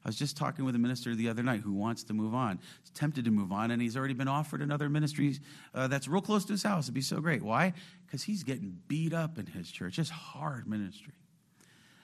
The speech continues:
And, uh, I challenged him to stay. <laughs> Uh, I'm not the Lord. He'll have to discern with wisdom and many counselors. But what you wanna see is somebody that can hack it. I remember, uh, Doctor Stavison speaking of someone that was considering the ministry.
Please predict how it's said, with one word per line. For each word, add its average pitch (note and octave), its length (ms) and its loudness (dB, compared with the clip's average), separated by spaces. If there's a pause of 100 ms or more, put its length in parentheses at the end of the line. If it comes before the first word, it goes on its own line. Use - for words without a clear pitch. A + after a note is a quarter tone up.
(220)
And, A2 240 0
uh, G2+ 240 0 (240)
I A#2+ 220 -2
challenged A2+ 420 0
him G#2 120 2
to F#2+ 60 -4
stay. F2+ 460 -4 (680)
<laughs> E3 120 4 (560)
Uh, G2+ 300 -4 (380)
I'm G#2 180 0
not G2+ 180 0
the F2+ 60 -4
Lord. G2 300 4
He'll G#2 240 0
have G2+ 220 -2
to G2 80 -2
discern G2+ 360 -2
with F#2+ 140 -2
wisdom G2 420 0
and G2 80 6
many G2 160 4
counselors. C#3+ 640 4 (300)
But B2+ 80 0
what C3+ 200 2
you E3 60 4
wanna G3+ 300 4
see F3 220 2
is D3 100 2
somebody C#3 400 2
that B2+ 220 0
can F#2 280 0 (440)
hack E3 340 2
it. - 140 -8 (1900)
I A2 60 0
remember, A#2+ 420 6
uh, G#2 260 6
Doctor A#2 320 -2
Stavison A#2 540 0
speaking A2 380 2
of G2 120 0
someone A#2 440 4
that G#2 160 2
was G2+ 160 -4
considering G#2+ 520 -2
the G2 80 0
ministry. G#2 520 0